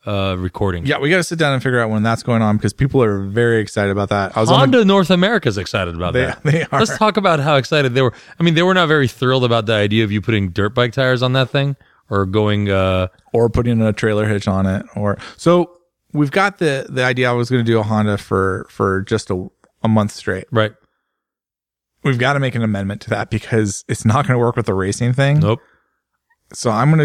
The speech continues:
Speaker 1: I mean, I
Speaker 2: say
Speaker 1: can show up to the track on the Honda just to be like, "It got ridden today."
Speaker 2: That could work. It just, I've gotta be able to use my, my S U V to pull the bike to the track.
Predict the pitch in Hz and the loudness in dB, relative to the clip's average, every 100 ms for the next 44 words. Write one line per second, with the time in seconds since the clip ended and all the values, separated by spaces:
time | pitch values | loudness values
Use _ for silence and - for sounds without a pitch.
0 | 127 156 151 110 240 - 160 139 - 120 | 2 2 2 2 0 2 2 2 0 -6
1 | - 120 - 117 110 95 110 110 90 98 | -2 -2 0 -2 0 0 0 0 -2 -6
2 | - 98 95 95 98 110 95 98 110 95 | -4 -2 -2 -4 -6 -4 -2 -2 -2 -4
3 | 85 98 _ _ _ _ _ _ _ 165 | -6 -8 _ _ _ _ _ _ _ -4
4 | 196 180 110 95 - - _ _ _ _ | 0 0 0 -2 -6 -14 _ _ _ _
5 | _ _ _ _ - 131 127 165 - - | _ _ _ _ -4 -2 2 0 0 -10
6 | _ _ _ _ _ - 123 156 170 165 | _ _ _ _ _ -8 -2 0 2 2
7 | 143 127 139 135 123 110 104 - 101 98 | 2 4 4 4 2 2 -2 -6 -4 -2
8 | 101 107 113 101 104 95 - - 110 98 | -2 -2 -2 0 0 0 -2 -2 0 -2
9 | 95 95 - 92 - 90 92 90 - | -4 -6 -8 -8 -6 -4 -4 -8 -16